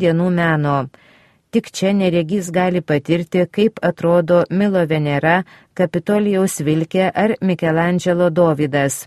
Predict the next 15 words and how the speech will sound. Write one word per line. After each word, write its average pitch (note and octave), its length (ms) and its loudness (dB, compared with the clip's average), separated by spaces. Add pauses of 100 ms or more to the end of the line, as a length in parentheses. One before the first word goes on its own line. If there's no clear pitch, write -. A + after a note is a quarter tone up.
(320)
Tik - 200 -8
čia A3 180 -2
galima G3 480 0
suprasti, E3 640 -2
kaip F#3 240 -2
atrodė F3 520 0
Deivės F3 440 0
Atėnės E3+ 600 -2
šventykla, D#3+ 720 -2 (140)
Partenonas D#3+ 880 -2
Atėnuose, D#3+ 840 -2 (440)
romėnų G3+ 600 0
inžinerijos F3+ 800 0
stebuklas E3+ 600 -2
Koliziejus, D#3 920 -2